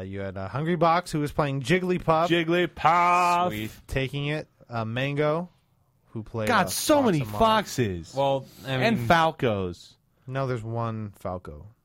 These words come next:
Speaker 2: No, there's three Falcos.
Speaker 3: No, those are Captain. Wait.
Speaker 1: Falco and Falco. Two Falcos.
Speaker 2: Three Falcos. Oh, it's Captain Falcon. My
Speaker 1: Yes.
Speaker 2: bad. Yeah, Falco
Speaker 1: So.
Speaker 2: and Falco.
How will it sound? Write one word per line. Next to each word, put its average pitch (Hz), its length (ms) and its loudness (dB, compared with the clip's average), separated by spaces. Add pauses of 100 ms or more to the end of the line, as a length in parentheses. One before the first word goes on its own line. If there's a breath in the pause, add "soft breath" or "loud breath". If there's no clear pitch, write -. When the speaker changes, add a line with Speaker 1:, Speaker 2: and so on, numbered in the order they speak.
(120)
Speaker 2:
No, 170 180 -4
there's 98 200 -6 (140)
three 135 320 -4
Falcos. 90 640 -6
Speaker 3:
No, 113 160 -6
those 117 220 -4
are 120 100 -6
Captain. 98 720 -10 (240)
Wait. 101 200 -14
Speaker 1:
Falco 110 540 -4
and 95 200 -14
Falco. - 640 -16
Two 110 160 -10
Falcos. - 500 -16
Speaker 2:
Three 123 260 -4
Falcos. 92 680 -8
Oh, 131 180 2
it's 117 100 -6
Captain 131 340 0
Falcon. 110 720 0 (100)
My 101 140 -4
Speaker 1:
Yes. 90 100 -8
Speaker 2:
bad. 87 200 -10 (100)
Yeah, 92 120 -12
Falco 101 360 -6
Speaker 1:
So. 98 60 -2
Speaker 2:
and 92 100 -6
Falco. 92 540 -8